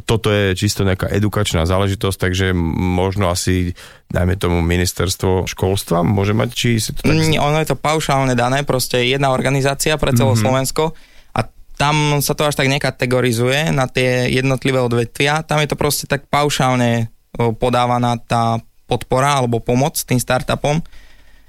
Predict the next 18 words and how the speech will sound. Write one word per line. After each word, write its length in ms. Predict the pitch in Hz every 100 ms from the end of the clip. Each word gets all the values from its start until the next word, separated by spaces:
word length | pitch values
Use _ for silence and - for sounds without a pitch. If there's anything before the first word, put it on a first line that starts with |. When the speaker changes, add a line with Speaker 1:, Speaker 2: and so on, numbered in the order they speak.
| -
Speaker 2:
čiže 300 | - 131 127 131
toto 380 | - 143 147
je 160 | 135 131 -
tak 260 | - 123
z 160 | - -
tej 160 | 127
strany 380 | 127 - 131 131
štátu. 500 | 120 127 123 - 110 107 -
Speaker 1:
Mhm. 260 | - 104 92
Speaker 2:
Že 80 | 110
ono 160 | 147
to 160 | 160 170
nefunguje 560 | 180 185 147 131 123 -
individuálne 600 | 135 131 131 127 127 127
podľa 260 | 135 123
ministerstiev, 720 | 120 120 - 131 131 - 175 175
ale 160 | 147
paušálne. 720 | 135 151 135 - 120 113 117